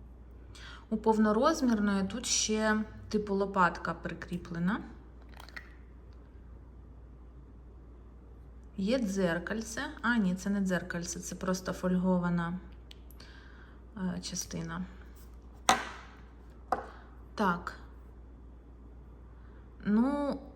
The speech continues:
е, це така текстура, котра від дотику відразу тане, бачите? Тобто вона наче тверда, але якщо потримати палець на місці,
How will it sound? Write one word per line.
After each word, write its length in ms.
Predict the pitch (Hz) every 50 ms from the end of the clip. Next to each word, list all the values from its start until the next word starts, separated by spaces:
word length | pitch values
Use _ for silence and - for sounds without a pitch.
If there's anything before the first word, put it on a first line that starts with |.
| - - 202
е, 460 | 208 202 202 202 202 202 202 208 202 202
це 100 | - 214
така 260 | - 226 - 247 233
текстура, 580 | 226 226 220 - - - 247 269 311 330 269
котра 380 | 220 - 220 233 226 233 226 220
від 240 | 208 220 208 196 190
дотику 480 | 226 269 320 294 - 240 - - 202
відразу 520 | 196 196 196 190 202 220 247 262 247 247 233
тане, 440 | - - 208 196 185 175 175 170 170
бачите? 560 | 175 208 294 - - - - - 190 180 185 - - - - - - - - - - - - - - - - - - - - - - - - - - - - - - -
Тобто 280 | - 208 202 - - 202
вона 220 | 220 220 226 233
наче 280 | 233 233 226 226 233 220
тверда, 500 | 214 214 214 226 226 214 226 277 302 - -
але 180 | 214 214 214
якщо 260 | 214 208 208 - 226 214
потримати 560 | - 214 214 208 220 220 220 214 208 214 208
палець 480 | 208 214 208 208 202 196 190 - -
на 80 | 208 202
місці, 540 | 202 220 277 349 - - - - - 220